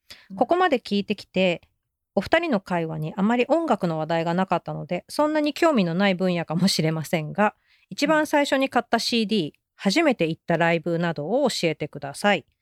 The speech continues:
Speaker 1: うん。
Speaker 2: ちなみに自分はシーディーは爆風スランプのランナー。初めて行ったライブは、今は亡き西宮スタジアムのボンジョビです。
Speaker 1: うーん。
Speaker 2: 追伸。少女漫画を語った回で、自分は妹がリボンと仲良しを買っていたので、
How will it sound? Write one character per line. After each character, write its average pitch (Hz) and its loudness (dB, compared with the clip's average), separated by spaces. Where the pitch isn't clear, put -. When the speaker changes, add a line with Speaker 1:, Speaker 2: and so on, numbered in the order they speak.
Speaker 1:
う - -14
ん。 156 -20
Speaker 2:
ち - -2
な 330 4
み 320 0
に 294 0
自 202 0
分 202 0
は 247 0
シ 240 0
ー 226 2
デ 233 2
ィ - 4
ー 180 2
は 175 2
爆 175 0
風 277 4
ス 285 -2
ラ 269 4
ン 214 0
プ 165 -4
の 147 -6
ラ 180 2
ン 185 0
ナ 139 -6
ー。 - -18
初 220 -2
め 269 2
て 175 -2
行 175 -2
っ - -20
た 165 -2
ラ 165 0
イ 156 -2
ブ 151 -6
は、 208 -2
今 247 2
は 180 0
亡 180 0
き 180 -2
西 175 0
宮 254 2
ス - -4
タ 262 2
ジ 190 0
ア 156 -2
ム 151 -6
の 175 -2
ボ 175 2
ン 220 4
ジ 208 4
ョ - 2
ビ 180 2
で 160 0
す。 - -12
Speaker 1:
う 208 -8
ー 214 -4
ん。 226 -4
Speaker 2:
追 277 -2
伸。 233 0
少 311 2
女 311 4
漫 330 2
画 208 2
を 175 0
語 - -6
っ 170 0
た 180 -2
回 175 0
で、 185 0
自 175 -8
分 240 0
は 247 2
妹 247 2
が 202 4
リ 226 2
ボ 226 0
ン 190 2
と - -10
仲 185 0
良 180 4
し 170 -4
を 156 -2
買 - -10
っ - -10
て - -6
い 165 -4
た 160 -2
の 151 -6
で、 214 0